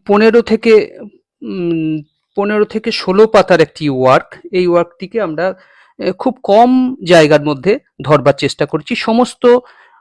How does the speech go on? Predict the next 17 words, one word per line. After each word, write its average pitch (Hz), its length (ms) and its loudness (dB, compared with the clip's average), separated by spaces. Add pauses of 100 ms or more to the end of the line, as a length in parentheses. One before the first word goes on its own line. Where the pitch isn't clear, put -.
এ, 175 80 4
মূল 220 340 4
অংশটুকু 202 680 -2 (100)
গ্রহণ 135 280 2
করে, - 220 -10 (680)
মানে, 214 220 0
এক 190 120 0
ধরনের, 202 340 0 (320)
এ, 175 320 0
ছেঁকে 220 340 0
নিয়ে 208 220 2
পড়া 127 300 4
আর 117 80 2
কি। - 200 -16 (880)
দেখো, - 280 2 (560)
মঙ্গল 190 320 4
কাব্য, 165 480 -2